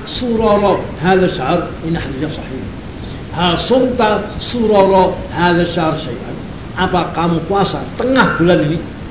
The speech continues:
Kebetulan orang nggak puasa. "Tidak, ya Rasulullah." Kata Nabi, "Sudah, fasum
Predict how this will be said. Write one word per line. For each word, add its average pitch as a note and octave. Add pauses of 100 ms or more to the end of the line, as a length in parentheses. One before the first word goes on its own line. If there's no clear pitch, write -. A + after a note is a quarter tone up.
(440)
Kebetulan A#3
orang B3
nggak -
puasa. D#3 (160)
"Tidak, F3+
ya C#3+
Rasulullah." - (640)
Kata A3
Nabi, G3+
"Sudah, F3 (320)
fasum A#3